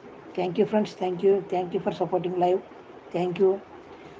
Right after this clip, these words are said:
కామెంట్స్ ఇంగ్లీష్లో వస్తున్నాయి ఫ్రెండ్స్. Not eating ఫ్రెండ్స్, టీ తాగాను, ఇంకా టిఫిన్ చేయలేదు. ఓకేనా? మీరు టిఫిన్ చేశారా? Thank you for supporting, thank you.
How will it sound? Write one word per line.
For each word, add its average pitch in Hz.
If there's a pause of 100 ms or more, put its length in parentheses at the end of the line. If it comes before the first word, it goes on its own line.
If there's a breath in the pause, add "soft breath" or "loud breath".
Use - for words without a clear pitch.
(200)
కామెంట్స్ 226
ఇంగ్లీష్లో 214
వస్తున్నాయి 185
ఫ్రెండ్స్. 170 (1300)
Not 208 (100)
eating 196
ఫ్రెండ్స్, 214 (440)
టీ 190 (100)
తాగాను, 185 (120)
ఇంకా 175
టిఫిన్ 180
చేయలేదు. 165 (100)
ఓకేనా? 165 (1080)
మీరు 170
టిఫిన్ 190
చేశారా? 170 (1300)
Thank 180
you 208
for 175
supporting, 185
thank 180
you. 190